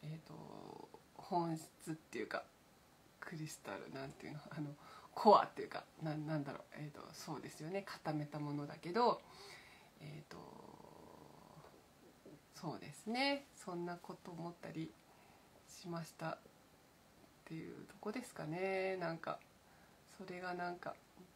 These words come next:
またね、もう来年なんてなんかもう見当もつかないので、さっぱりわかりませんけれど、そうですね、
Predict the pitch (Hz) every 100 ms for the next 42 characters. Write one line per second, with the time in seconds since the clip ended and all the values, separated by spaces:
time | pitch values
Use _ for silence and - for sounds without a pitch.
0 | - - - - - - - - - -
1 | 180 190 190 180 170 160 170 202 220 226
2 | 233 220 185 180 170 170 156 143 143 147
3 | 139 110 - - - 208 208 233 180 170
4 | - 175 170 165 170 175 170 156 - -
5 | - - - - - 185 165 - 233 160
6 | 156 170 170 180 208 190 175 110 170 196
7 | 170 139 143 - - - - - - -
8 | - - 185 165 156 - 180 180